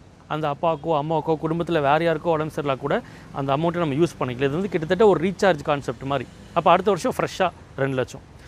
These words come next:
இப்போ அந்த இருபதாயிரம் ரூபா பில் வந்து இருபதாயிரம் ரூபா ஃபுல்லா கிடைக்குமான்னு கேட்டிங்கன்னா, கிடைக்காது.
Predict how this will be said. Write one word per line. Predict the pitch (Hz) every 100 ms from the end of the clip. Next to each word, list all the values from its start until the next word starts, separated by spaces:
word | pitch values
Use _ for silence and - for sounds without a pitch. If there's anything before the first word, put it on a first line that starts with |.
| - -
இப்போ | 175
அந்த | 185 151
இருபதாயிரம் | 202 208 202
ரூபா | 220 165
பில் | 180 185
வந்து | 156 165
இருபதாயிரம் | 165 165 165
ரூபா | 185 -
ஃபுல்லா | 196 202
கிடைக்குமான்னு | 160 147 156 147
கேட்டிங்கன்னா, | 127 123 123 165
கிடைக்காது. | - 123 - - 113 110 107 127